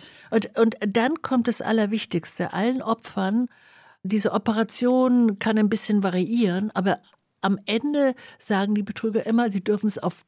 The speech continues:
keinen Fall vor vierundzwanzig Stunden öffnen. Sonst ist der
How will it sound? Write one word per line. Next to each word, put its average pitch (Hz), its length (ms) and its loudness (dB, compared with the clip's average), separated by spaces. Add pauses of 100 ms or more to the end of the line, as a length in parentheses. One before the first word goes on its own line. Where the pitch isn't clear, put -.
keinen 311 480 0
Fall 175 500 -4 (460)
vor 254 320 2
vierundzwanzig 226 840 0
Stunden 196 480 -2
öffnen. 147 440 -2 (460)
Sonst 196 240 0
ist 202 200 -2
der 196 100 2